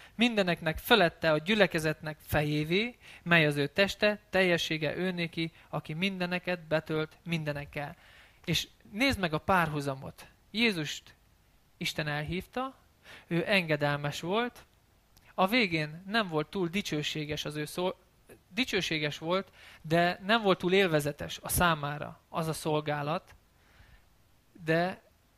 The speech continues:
mit kapott? A Filippi levélből is tudjuk, hogy ő engedelmes volt, de Isten felmagasztalta őt minden név fölé.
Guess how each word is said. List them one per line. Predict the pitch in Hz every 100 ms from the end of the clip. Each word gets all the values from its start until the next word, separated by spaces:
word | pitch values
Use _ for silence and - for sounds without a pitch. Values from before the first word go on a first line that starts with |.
| _ _ _
mit | 190 214
kapott? | - 165 - - - - _ _ _ _ _ _ _ _ - -
A | 165 165 170
Filippi | - 214 190 170
levélből | 190 180 160 156
is | 151 -
tudjuk, | 202 151 143
hogy | 147
ő | 151
engedelmes | 175 185 156 151 147 -
volt, | 151
de | 165
Isten | 175 151
felmagasztalta | 147 156 151 147 147 - 85 - -
őt | - - - _ _ _
minden | 170 165 151
név | 151 151
fölé. | - 170 170 190